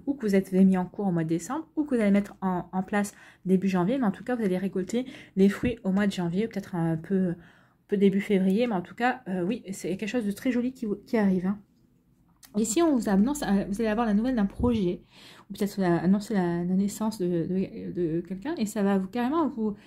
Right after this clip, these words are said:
vous étonner, vous vous y attendez pas, hein, ou alors c'est un projet, on vous annonce la, un projet, alors je sais pas quel projet, mais là, vous allez, euh, ça va être comme un, un coup de tonnerre pour vous, c'est quelque chose qui, euh, qui va,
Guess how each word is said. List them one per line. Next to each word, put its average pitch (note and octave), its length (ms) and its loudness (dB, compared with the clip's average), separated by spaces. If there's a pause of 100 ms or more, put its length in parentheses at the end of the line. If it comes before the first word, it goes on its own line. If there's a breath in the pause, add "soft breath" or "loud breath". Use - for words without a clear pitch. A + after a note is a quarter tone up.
(160 loud breath)
vous B3 180 4
étonner, D#4 300 4
vous G#3+ 180 -2
vous G#3 180 -2
y B3+ 40 0
attendez C4 340 -2
pas, E3+ 140 -6
hein, D#3+ 100 0
ou G3 140 2
alors B3+ 240 0
c'est B3 80 -4
un G3+ 100 2
projet, G3+ 520 0 (360 loud breath)
on G3+ 60 2
vous A3 160 4
annonce B3+ 220 -2
la, G3 120 0 (160)
un G3+ 100 2
projet, G#3+ 420 0
alors D#3 140 -4
je E3 80 -16
sais F3 140 -10
pas F3 140 -8
quel A3 200 -8
projet, G3 440 -2 (360 loud breath)
mais F#3+ 80 4
là, C#4 160 6
vous B3 140 2
allez, G3+ 220 4
euh, E3+ 180 0 (1120)
ça - 180 -2
va G#3 60 4
être A#3 100 -2
comme D#4 180 2
un, A#3 400 4
un A3+ 120 0
coup F4+ 140 4
de F4+ 80 0
tonnerre B3+ 380 2
pour A#3 120 -6
vous, C#4 120 -2
c'est D4 140 -4
quelque A3 160 -4
chose D4+ 160 -4
qui, G#3 240 2
euh, F#3 160 2
qui - 240 -6
va, G#3+ 160 -4